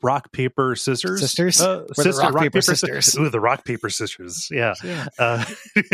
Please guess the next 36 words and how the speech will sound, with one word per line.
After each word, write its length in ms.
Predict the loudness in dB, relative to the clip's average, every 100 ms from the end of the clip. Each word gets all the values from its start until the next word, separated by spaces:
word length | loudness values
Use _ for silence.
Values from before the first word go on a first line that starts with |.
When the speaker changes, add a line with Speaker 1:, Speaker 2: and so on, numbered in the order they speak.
| 0
Speaker 2:
Dirty 240 | 2 2 2
Speaker 1:
just 200 | -2 -2
Speaker 2:
girls. 160 | -2
Speaker 1:
a, 140 | -2 -4
just 180 | -2 0
a 60 |
rough 200 | 0 -2 -2
and 80 |
Speaker 2:
Yeah. 40 | -2
Speaker 1:
tumble 180 | -2 0
gang 380 | 0 -2 -2 -2
down 140 | 0
at 120 | 0 0
the 80 |
Speaker 2:
Yeah. 100 | -2
Speaker 1:
local 180 | 0 -2
tracks. 680 | -2 -2 -2 _ -14 -12 -8 -4
Speaker 2:
<laughs> 40 | 0 0
Yeah. 80 | 0 0 0 0 -4 -18 _
Yeah. 160 | -10 -10 _ -20 -14 -10 -6 -4 -4 2
Um, 480 | 2 2 -2 -4 -8 -12 _ _ -20 -4
but 80 | 2
yeah, 160 | 2 2
like, 240 | 2 0
doing 260 | 4 2 2
this, 140 | -2
this 160 | 0 0
kind 180 | 2 0
of 60 |
elemental 460 | 2 2 2 0 -2
resistances. 640 | -2 -4 -4 -6 -4 0
And 60 | -2
of 80 |
course, 280 | 2 0 2
it's 120 | -2
not 300 | 0 -2 -4